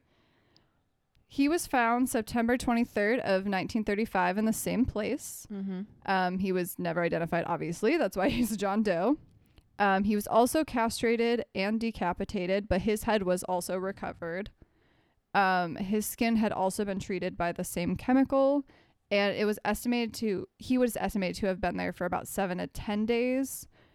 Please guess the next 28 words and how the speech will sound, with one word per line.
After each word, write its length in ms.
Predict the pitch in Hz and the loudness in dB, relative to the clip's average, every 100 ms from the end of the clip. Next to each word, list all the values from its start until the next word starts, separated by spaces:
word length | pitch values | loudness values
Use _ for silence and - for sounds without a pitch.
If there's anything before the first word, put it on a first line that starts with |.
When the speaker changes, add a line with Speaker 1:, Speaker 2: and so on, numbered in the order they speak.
| _ - | _ -2
Speaker 1:
Um, 260 | 202 196 190 | 0 2 2
but 140 | 196 | 0
it, 80 | 196 - _ _ _ | 0 -6 _ _ _
originally 380 | 240 247 320 349 | 2 4 4 2
they 140 | 311 294 | 2 2
were 100 | 254 | 2
like, 220 | 202 196 | 2 0
"Okay, 200 | 214 214 | -2 0
we 100 | 208 | 0
think 100 | 214 | -2
it's, 80 | 208 | -2
like, 120 | 196 | -4
seven 280 | - 196 185 | -2 -4 -2
to 60 | |
ten 260 | 180 214 202 | -4 -4 -2
days," 260 | 190 190 180 | 0 -2 -4
and 160 | 185 | -2
later 260 | 185 185 190 | -2 0 0
they 140 | 190 | 0
changed 340 | 180 196 180 - | -2 -4 -6 -2
that 220 | 180 - | -2 -2
to, 100 | 208 | -2
like, 200 | 185 - | -4 -4
three 220 | - 180 175 | -6 -2 -2
or 80 | |
four 320 | 185 180 180 170 | -2 0 0 0
weeks. 680 | 160 202 247 - - - 202 | -6 -8 -10 -12 -14 -14 -14
Speaker 2:
Mm-hmm. 280 | 190 190 | -14 -14